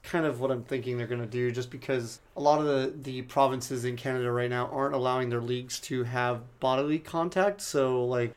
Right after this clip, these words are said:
in Ontario, we talked about it last week, where they're not allowing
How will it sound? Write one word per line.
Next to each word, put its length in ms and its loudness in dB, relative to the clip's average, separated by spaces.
in 140 0
Ontario, 960 4
we 160 -2
talked 260 0
about 140 2
it 60 -2
last 320 2
week, 240 -4
where 160 2
they're 100 0
not 160 0
allowing 640 0